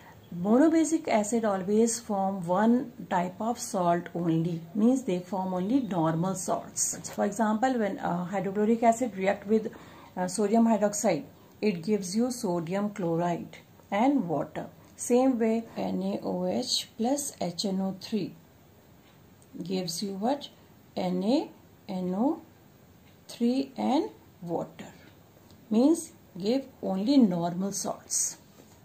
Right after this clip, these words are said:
right? Now next is your diabasic acids. Now what are diabasic acids? Which contains two replaceable hydrogen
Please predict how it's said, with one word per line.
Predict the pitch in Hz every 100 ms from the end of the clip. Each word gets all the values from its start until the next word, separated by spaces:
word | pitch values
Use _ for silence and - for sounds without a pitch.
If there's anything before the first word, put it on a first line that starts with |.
| -
right? | 214 302 330 - - - 233
Now | 233 254
next | 330 330
is | 359 247 214
your | 202 240 - - - - - - - - - - - 180
diabasic | 233 226 233 247 - 226 -
acids. | - - - - - - - -
Now | 226 240
what | 190 185 185
are | 294
diabasic | 277 277 277 285 320 302
acids? | 294 285 381 440 - - - - - - - - - - - - - - - - - - - -
Which | 214 302 330 -
contains | 254 233 233 254 269 277 -
two | - 311 359
replaceable | 320 - 226 226 226 220 240
hydrogen | 208 196 180 190 185 214